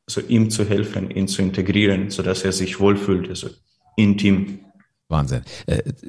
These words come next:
Speaker 2: danke dir erstmal so für, für die ersten paar Sachen. Ingo, ähm, ich, ich bin wirklich, also begeistert wäre jetzt, äh, weit untertrieben. Ich bin, bin wirklich ergriffen, wenn, wenn ich höre, was da ein Mitarbeiter von euch so alles macht.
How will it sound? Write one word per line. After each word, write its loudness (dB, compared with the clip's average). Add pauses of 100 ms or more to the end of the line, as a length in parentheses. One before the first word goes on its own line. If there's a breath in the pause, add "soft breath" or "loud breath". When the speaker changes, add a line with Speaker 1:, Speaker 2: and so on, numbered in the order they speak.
(160)
Speaker 2:
danke 4
dir 4
erstmal 4
so 6
für, 4
für 2
die 4
ersten 2
paar 6
Sachen. 2
Ingo, 4
ähm, 4
ich, 2
ich -2
bin 4
wirklich, 6 (340 loud breath)
also 4
begeistert 4
wäre 8
jetzt, 2
äh, 6
weit 4
untertrieben. 4
Ich -2
bin, 4
bin 4
wirklich 2
ergriffen, 2
wenn, 4
wenn 4
ich 0
höre, 2
was 0
da 6
ein 2
Mitarbeiter 2
von -4
euch 0
so -2
alles 0
macht. 2